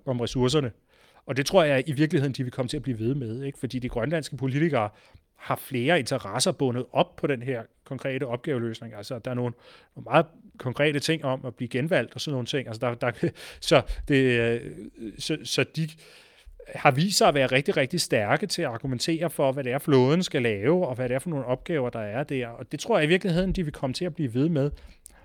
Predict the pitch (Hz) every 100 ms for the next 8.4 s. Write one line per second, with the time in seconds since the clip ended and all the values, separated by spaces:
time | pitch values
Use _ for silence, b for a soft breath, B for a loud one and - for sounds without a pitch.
0 | B 147 117 110 110 - 123 131 139 143
1 | - 170 143 196 156 143 120 123 110 107
2 | 202 - 185 170 139 117 110 - 123 156
3 | - - 202 165 160 - 147 123 139 -
4 | 170 131 120 123 165 - 127 117 156 120
5 | 127 165 120 123 b b 147 160 165 131
6 | 135 160 156 - 127 175 147 123 120 120
7 | - 131 123 151 147 - 156 135 156 123
8 | 120 135 156 117